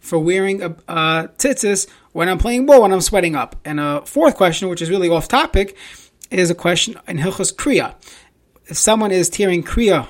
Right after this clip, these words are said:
is, we call it tearing Kriya, but it's, it's, uh, tearing for a parent. Someone loses a, a parent, they have to tear Kriya, all, all their clothing. Uh, the, uh,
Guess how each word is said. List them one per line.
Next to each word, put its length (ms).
is, 260
we 80
call 200
it 60
tearing 280
Kriya, 240
but 100
it's, 240
it's, 220
uh, 140
tearing 400
for 220
a 40
parent. 540
Someone 240
loses 240
a, 400
a 60
parent, 380
they 80
have 60
to 60
tear 220
Kriya, 460
all, 200
all 180
their 100
clothing. 520
Uh, 220
the, 160
uh, 120